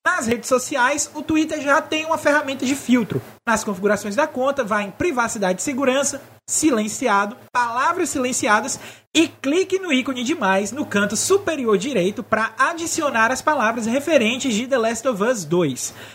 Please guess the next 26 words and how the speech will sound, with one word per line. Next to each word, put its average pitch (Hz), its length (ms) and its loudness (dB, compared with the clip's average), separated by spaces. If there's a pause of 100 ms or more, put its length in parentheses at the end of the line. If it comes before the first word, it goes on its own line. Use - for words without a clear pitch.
(160)
Com 302 180 0
isso, 233 320 0 (320)
elas 269 320 4
não 269 500 0
irão 269 440 2
aparecer 240 640 0
mais 202 340 -2
no 220 140 0
seu 240 240 6
feed. 170 480 0 (320)
E 359 100 2
dando 294 200 2
um 277 40 -8
follow-up 277 380 0
aqui 262 140 -6
da 269 120 0
notícia, 302 420 0
a 220 40 2
gente 262 220 0
tem 269 200 -2
produtor 320 760 0
de 285 120 -4
The 294 120 0
Last 285 280 0
of 247 140 0
Us. 233 240 0